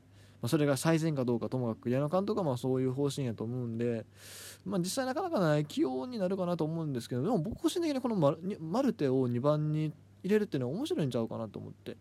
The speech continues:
っぱりまあ、出塁率が割と高い選手なので、で、かつまあ、ある程度長打もあると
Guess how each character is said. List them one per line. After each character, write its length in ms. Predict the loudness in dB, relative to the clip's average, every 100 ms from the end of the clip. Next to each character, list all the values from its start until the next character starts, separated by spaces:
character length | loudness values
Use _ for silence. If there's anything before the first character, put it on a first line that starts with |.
| -16 -20 -16 -4
っ 20 | 2
ぱ 80 |
り 60 | 4
ま 100 | 4
あ、 120 | 4 -2 -18 -14
出 260 | -4 4
塁 180 | 6 6
率 400 | 4 4 0 2
が 100 | 2
割 160 | 2 0
と 80 | -2
高 240 | 2 4
い 120 | 4
選 240 | 4 0 -2
手 120 | -2
な 120 | -4
の 140 | -4 -4
で、 260 | -4 -4 -8 -20 -20 -20 -20 -20 -20 -20 -10 0
で、 80 |
か 120 | 2 4
つ 80 |
ま 140 | 4 4
あ、 40 |
あ 40 | 4
る 40 |
程 160 | 4 2
度 80 |
長 180 | 2 0
打 80 | 0
も 120 | -2
あ 40 | -4
る 80 |
と 120 | -6